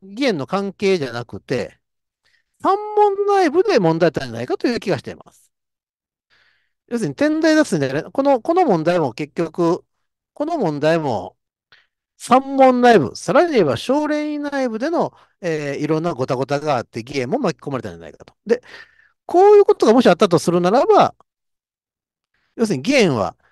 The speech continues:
聖霊院門跡、いや、天台座主になれ、なれ、なれ、なれなかった。な-、あの、反対する声が多い。そういう中で、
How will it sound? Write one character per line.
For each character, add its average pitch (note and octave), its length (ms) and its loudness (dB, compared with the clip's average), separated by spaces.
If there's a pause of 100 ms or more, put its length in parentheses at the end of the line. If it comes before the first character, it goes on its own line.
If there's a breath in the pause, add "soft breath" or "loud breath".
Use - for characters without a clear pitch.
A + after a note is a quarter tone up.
(320)
聖 D4 300 0
霊 D4 140 0
院 C#4 120 -6
門 C4+ 240 -2
跡、 C#3+ 220 -4
い C3+ 280 -10
や、 C3+ 160 -6
天 C#4 300 0
台 C#4+ 120 2
座 B3+ 80 0
主 F#3+ 40 -8
に C#3 60 -6
な C3 80 0
れ、 F3 180 0
な E3 180 0
れ、 F3 120 -2
な D#3 160 -6
れ、 F#3 120 0
な F#3+ 280 -4
れ F4+ 140 -4
な G#4 140 -4
か A#2 100 -8
っ - 40 -10
た。 G2+ 140 -16
な-、 C#3+ 220 -10
あ D#3 120 -6
の、 D3 240 -4 (320 loud breath)
反 E4 280 -4
対 F4 160 0
す - 140 -4
る C4 100 -2
声 B3 260 0
が G3 240 -2
多 F3 220 2
い。 - 80 -20 (840)
そ F4 380 -4
う - 20 2
い F4+ 40 2
う F4+ 140 0
中 C#4 280 -4
で、 F#3 280 -2